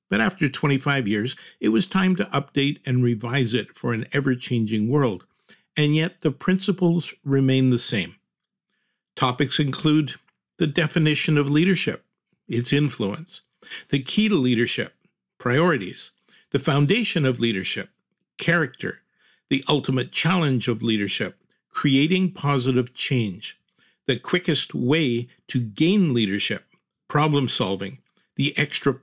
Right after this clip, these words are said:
plus in leadership, attitude, the heart of leadership, serving people, the indispensable quality of leadership,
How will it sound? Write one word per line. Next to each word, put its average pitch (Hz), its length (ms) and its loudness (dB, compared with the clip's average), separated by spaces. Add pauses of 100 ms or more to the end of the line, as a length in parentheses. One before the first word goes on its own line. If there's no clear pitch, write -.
(100)
plus - 480 0 (100)
in 123 220 0
leadership, 113 540 -2 (320)
attitude, 127 520 0 (580)
the 143 100 0
heart 185 440 0
of 120 220 -2
leadership, 107 540 -2 (380)
serving 147 600 0
people, - 440 -2 (380)
the 131 160 4
indispensable 139 840 0
quality 156 480 2
of 117 140 -2
leadership, 117 540 0